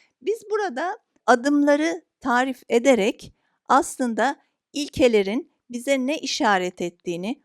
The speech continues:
hangi adımda hangi davranışları gerçekleştirirsek bu ilkeye uygunluk sağladığımızı bir şekilde somutlaştırmaya çalıştık. Çünkü hikayemsi bir şekilde anlattığınız zaman herkes için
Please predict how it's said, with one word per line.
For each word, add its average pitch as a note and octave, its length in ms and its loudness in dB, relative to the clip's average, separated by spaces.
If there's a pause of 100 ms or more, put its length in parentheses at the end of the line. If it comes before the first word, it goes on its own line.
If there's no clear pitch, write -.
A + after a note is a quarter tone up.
(120)
hangi D#4 460 4
adımda A3+ 560 -2 (300)
hangi C4+ 680 -2 (100)
davranışları G#3+ 720 -2
gerçekleştirirsek G3+ 1300 -6 (240)
bu C4+ 160 -8
ilkeye A3 640 -6
uygunluk A3+ 560 -8
sağladığımızı G3 1000 -2 (300)
bir G#4+ 60 -4
şekilde B3+ 600 -2
somutlaştırmaya G#3 920 -2
çalıştık. - 500 -10 (500)
Çünkü G4 400 2 (380)
hikayemsi C#4+ 840 0
bir G4+ 60 -6
şekilde A#3 480 -6
anlattığınız A3+ 800 -6
zaman G#3+ 340 -4 (320)
herkes D4 500 2
için B3+ 280 0